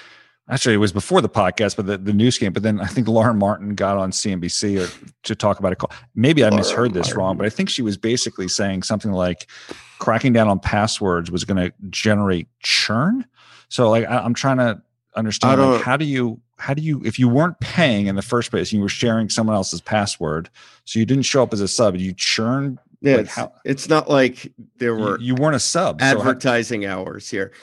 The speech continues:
Speaker 2: I
Speaker 1: So
Speaker 2: think
Speaker 1: someone on Twitter was just told me that, that the theory is that the, the, the primary account holder was gonna be so upset that the eighth
Speaker 2: Oh.
Speaker 1: guy sharing his account,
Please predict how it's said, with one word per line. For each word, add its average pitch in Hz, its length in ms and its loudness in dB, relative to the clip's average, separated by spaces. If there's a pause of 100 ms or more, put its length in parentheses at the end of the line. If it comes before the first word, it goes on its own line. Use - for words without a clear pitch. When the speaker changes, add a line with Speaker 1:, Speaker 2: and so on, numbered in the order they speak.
(200)
Speaker 2:
I 147 80 0
Speaker 1:
So 160 80 2
Speaker 2:
think 185 100 2
Speaker 1:
someone 180 180 2
on 151 100 2
Twitter 180 340 2
was 135 140 0
just 123 160 -10
told 131 240 2
me 127 100 0
that, 120 240 0
that 110 180 -2
the 113 60 -4
theory 156 440 0
is 113 260 -4
that 110 380 0 (460)
the, 117 140 -2
the, 110 240 -2 (140)
the 113 100 0
primary 131 560 0
account 123 400 -2
holder 104 260 -2
was 95 200 -4
gonna 107 120 -4
be 95 120 -4
so 113 320 0
upset 113 480 0
that 98 160 -6
the 101 200 -4
eighth 117 100 0
Speaker 2:
Oh. 131 140 2
Speaker 1:
guy 107 280 0
sharing 107 500 0
his 98 340 -6
account, 107 480 -8